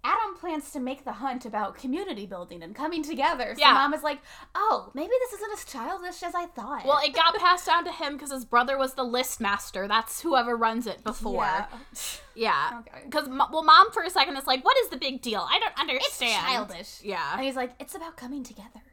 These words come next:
Speaker 2: And she's like, "Okay."
Speaker 1: <laughs>
Speaker 2: So they go to class. Uh, up,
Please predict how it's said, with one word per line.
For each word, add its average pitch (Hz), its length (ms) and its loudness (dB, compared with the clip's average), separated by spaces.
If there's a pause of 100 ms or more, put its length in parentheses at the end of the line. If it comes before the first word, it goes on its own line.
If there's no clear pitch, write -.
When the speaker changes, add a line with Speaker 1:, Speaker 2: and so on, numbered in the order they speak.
Speaker 2:
And 247 100 -10
she's 311 160 -14
like, 359 240 -8
"Okay." 302 600 -10
Speaker 1:
<laughs> - 80 -4 (840)
Speaker 2:
So 302 160 -4
they 339 80 8
go 508 220 6
to 466 80 2
class. - 680 4
Uh, 277 300 10
up, - 160 4